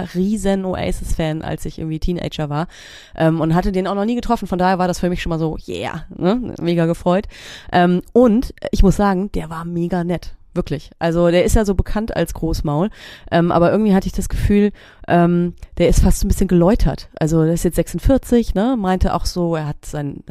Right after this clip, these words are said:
hat Alkoholkonsum im Griff, er hat irgendwie, äh, auch aus der Vergangenheit gelernt, hat gelernt, die Leute nicht mehr schlecht zu behandeln und sich selbst nicht mehr in Schwierigkeiten zu bringen. Und er meinte, das fand ich ganz süß, die, äh, Stimme in seinem Kopf,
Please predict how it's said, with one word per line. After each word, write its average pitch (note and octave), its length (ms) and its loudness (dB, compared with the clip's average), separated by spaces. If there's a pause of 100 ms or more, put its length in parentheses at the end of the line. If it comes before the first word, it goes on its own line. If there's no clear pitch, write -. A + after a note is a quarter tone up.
(120)
hat - 300 -12 (100)
Alkoholkonsum E3+ 720 0
im D#3+ 120 2
Griff, E3 600 4 (320)
er - 140 -2
hat D#3+ 200 -2
irgendwie, D#3 360 0 (100)
äh, D#2 300 -6
auch D3+ 160 0
aus - 140 -4
der F#3 100 2
Vergangenheit E3+ 640 2
gelernt, E3 760 4 (180)
hat E3 200 2
gelernt, F3 320 2 (140)
die F3+ 60 -4
Leute F3 260 4
nicht E3 100 -4
mehr F#3 140 0
schlecht F#3+ 240 -6
zu F#3 80 -2
behandeln F3+ 400 -2
und E3+ 100 -8
sich F#3 160 -4
selbst E3+ 260 -4
nicht D#3+ 120 -10
mehr E3 100 -2
in D#3+ 80 -4
Schwierigkeiten E3 500 0
zu - 140 -4
bringen. D#3+ 320 2 (300)
Und F3 140 4
er F#3 80 6
meinte, F3+ 340 4
das E3+ 160 0
fand F#3 160 2
ich - 60 2
ganz E3+ 200 -2
süß, F#3 180 2 (800)
die, E3+ 160 4
äh, D#3+ 220 4 (160)
Stimme A3+ 340 4
in E3+ 140 2
seinem E3 240 2
Kopf, E3+ 300 0